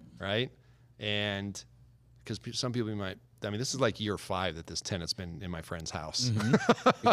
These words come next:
Speaker 1: <laughs> So some people are like, "Why would I do that again?" Because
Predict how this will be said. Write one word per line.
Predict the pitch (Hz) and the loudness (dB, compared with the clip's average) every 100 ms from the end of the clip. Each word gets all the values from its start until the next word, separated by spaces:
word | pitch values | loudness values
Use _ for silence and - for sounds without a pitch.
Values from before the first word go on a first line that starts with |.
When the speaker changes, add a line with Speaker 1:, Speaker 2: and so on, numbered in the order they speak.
| - - - | 4 -4 -10
Speaker 1:
<laughs> | 202 - | -8 -4
So | 147 | 0
some | 151 | 2
people | 147 113 | 2 2
are | |
like, | 110 95 | 2 2
"Why | 120 143 | 4 6
would | 151 | 6
I | |
do | 139 139 | 4 4
that | 135 127 | 4 4
again?" | 110 123 117 71 - - - - - - | 4 4 2 0 -12 -20 -20 -20 -10 -6
Because | 101 - 123 98 85 - | -4 4 4 4 0 -4